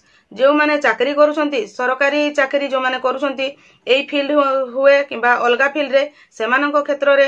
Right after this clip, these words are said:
ଜେନେରାଲ ମାନେ ଚାଳିଶ ବର୍ଷ ପର୍ଯ୍ୟନ୍ତ ଆପ୍ଲାଏ କରିପାରିବେ। ଏସ୍ ଟି ଏସ୍ ସି ପଇଁଚାଳିଶ ବର୍ଷ ପର୍ଯ୍ୟନ୍ତ ଆପ୍ଲାଏ କରିପାରିବେ ଏବଂ ଓ ବି ସି ଏନ୍ ସି ଏଲ୍ ତେୟାଳିଶ ବର୍ଷ ପର୍ଯ୍ୟନ୍ତ ଆପ୍ଲାଏ କରିପାରିବେ। ତାପରେ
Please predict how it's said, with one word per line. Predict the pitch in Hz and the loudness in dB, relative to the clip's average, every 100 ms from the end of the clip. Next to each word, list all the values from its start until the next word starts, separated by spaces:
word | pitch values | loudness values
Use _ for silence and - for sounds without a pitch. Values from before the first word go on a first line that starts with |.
| - | 0
ଜେନେରାଲ | 226 226 262 269 | -4 -2 0 0
ମାନେ | 277 277 | -2 -4
ଚାଳିଶ | 262 208 220 | -4 -4 -2
ବର୍ଷ | 254 269 | -4 -2
ପର୍ଯ୍ୟନ୍ତ | 277 277 277 285 | -2 -2 -2 -2
ଆପ୍ଲାଏ | 277 277 | -2 -2
କରିପାରିବେ। | 277 277 277 269 277 285 - _ _ - | 0 0 2 2 2 0 -6 _ _ -6
ଏସ୍ | 220 - | -6 -2
ଟି | |
ଏସ୍ | 285 285 | 0 0
ସି | 277 | -4
ପଇଁଚାଳିଶ | 254 208 202 233 247 | -8 -4 -2 -2 -2
ବର୍ଷ | 277 285 | -2 0
ପର୍ଯ୍ୟନ୍ତ | 277 277 285 | 0 -2 0
ଆପ୍ଲାଏ | 277 277 277 | -2 0 0
କରିପାରିବେ | 277 285 277 277 277 294 _ _ | 2 2 0 4 2 0 _ _
ଏବଂ | 220 226 | -6 -6
ଓ | 226 208 | -4 -6
ବି | 240 | -6
ସି | 294 311 | -4 -2
ଏନ୍ | 285 | -2
ସି | 277 269 | -2 0
ଏଲ୍ | 262 | 0
ତେୟାଳିଶ | 240 214 254 277 | 0 0 0 -2
ବର୍ଷ | 269 262 | -4 -4
ପର୍ଯ୍ୟନ୍ତ | 240 233 220 302 466 | -6 -6 -2 0 -2
ଆପ୍ଲାଏ | 196 196 | -2 -2
କରିପାରିବେ। | 202 208 427 202 180 165 - _ _ _ _ _ - | -2 -2 0 -2 -4 -10 -20 _ _ _ _ _ -10
ତାପରେ | 262 | 0